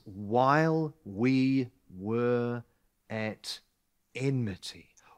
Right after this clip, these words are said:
while we were enemies, he died for us. Jesus Christ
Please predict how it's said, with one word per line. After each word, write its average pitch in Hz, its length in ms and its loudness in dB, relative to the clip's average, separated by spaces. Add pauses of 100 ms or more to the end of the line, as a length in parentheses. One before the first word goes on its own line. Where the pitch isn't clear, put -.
while 170 600 10
we 165 500 6
were 127 600 6 (500)
enemies, 147 1120 0 (2000)
he 107 260 -8
died 80 320 -10
for - 160 -20 (160)
us. - 280 -14 (1900)
Jesus 151 580 4
Christ - 880 4